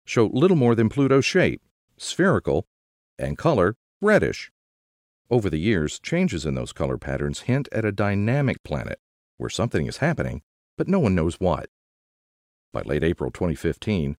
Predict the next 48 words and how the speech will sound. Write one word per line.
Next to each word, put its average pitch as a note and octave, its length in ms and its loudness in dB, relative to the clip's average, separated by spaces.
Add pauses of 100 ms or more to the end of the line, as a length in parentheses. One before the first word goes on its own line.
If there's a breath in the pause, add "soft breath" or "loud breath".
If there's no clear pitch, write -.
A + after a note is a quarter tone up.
New A2 200 2
Horizons G#2+ 580 2
will G2 120 0
be F2 120 0
close A#2+ 320 0
enough G#2 240 2
to - 80 -2
Pluto G#2+ 440 4 (100)
to F#2 80 -4
take C3+ 260 -4
pictures D3 480 -2
rivaling C#3+ 600 2
those C#3+ 260 4
of C3+ 80 -2
Hubble, C#3 380 0 (420)
and B1 120 -6
it C2 100 -2
only F2 200 2
gets A2+ 200 -2
better A#2 260 2
from F2 200 -2
there. F2+ 360 2 (720)
At B2 120 -2
closest G3 420 0
approach D2 360 -2
in F2 80 0
July C#2+ 300 -2
twenty D#2+ 240 -4
fifteen, D2 560 -4 (240)
New G3 120 2
Horizons D3 500 0
will B2+ 100 0
be B2+ 120 -2
a B2 60 0
scant - 460 -2
ten G3+ 180 2
thousand D3 400 0
kilometers A2+ 640 0
above F2+ 240 0
the G#2+ 40 -6
surface - 380 -2
of D#2 100 -6
Pluto. C2 480 -6 (680)
If - 120 -10
New D2+ 120 0
Horizons D2+ 520 -2
flew F2 280 0
over - 180 -4